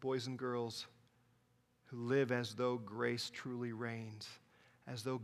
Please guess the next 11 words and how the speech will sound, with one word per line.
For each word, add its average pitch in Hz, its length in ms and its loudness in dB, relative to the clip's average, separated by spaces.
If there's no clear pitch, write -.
God's 135 560 4
grace 123 840 0
is 117 220 -6
our 117 340 -4
King, 113 360 -8
because 127 280 -2
God's 131 380 2
grace 123 480 0
is 123 260 0
Jesus 120 500 -4
Christ, 123 800 -8